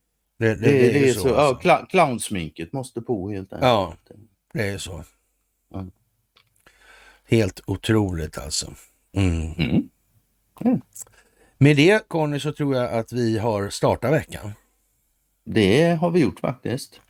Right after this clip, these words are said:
Speaker 1: Ja.
Speaker 2: Mm.
Speaker 1: Och, ja, ska vi gissa på att den här veckan blir som vanligt?
Speaker 2: Ja, den blir, så kan vi säga. Den blir som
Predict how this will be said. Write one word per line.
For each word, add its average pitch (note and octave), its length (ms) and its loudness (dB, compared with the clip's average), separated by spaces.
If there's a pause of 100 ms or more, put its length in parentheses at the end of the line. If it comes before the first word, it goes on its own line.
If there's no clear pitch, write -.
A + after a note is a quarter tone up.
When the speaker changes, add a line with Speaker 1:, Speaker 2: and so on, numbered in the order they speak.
Speaker 1:
Ja. G#2 300 0 (760)
Speaker 2:
Mm. F#2 240 -12 (320)
Speaker 1:
Och, A#2+ 380 6 (720)
ja, G2 360 2
ska - 140 -10
vi B2+ 60 -2
gissa C#3 340 0
på D3+ 120 0
att C#3 100 -2
den C3+ 80 -4
här C#3 80 2
veckan B2+ 460 -2 (1700)
blir D#3 160 4
som C3 220 0
vanligt? C#3+ 600 0 (680)
Speaker 2:
Ja, F#3+ 760 6
den E3+ 200 2
blir, D#3+ 360 0
så F#3 160 -2
kan F#3 160 2
vi F3 100 2
säga. A2 380 4
Den C3+ 160 -2
blir E3 140 2
som - 260 0